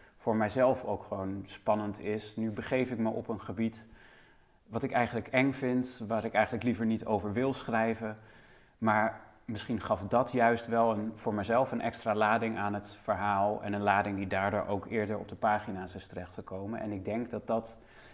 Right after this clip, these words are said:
is wat, eh, miste in die eerdere pogingen tot fictie.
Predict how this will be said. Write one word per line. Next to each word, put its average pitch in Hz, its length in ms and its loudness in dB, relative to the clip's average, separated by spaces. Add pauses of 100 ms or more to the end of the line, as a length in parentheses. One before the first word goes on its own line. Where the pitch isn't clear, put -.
(200)
is 117 260 -2
wat, - 480 -6
eh, 101 300 -2 (200)
miste 123 420 0
in 113 120 0
die 113 120 0
eerdere 117 380 2
pogingen 95 520 -2
tot - 180 -10
fictie. 87 500 -12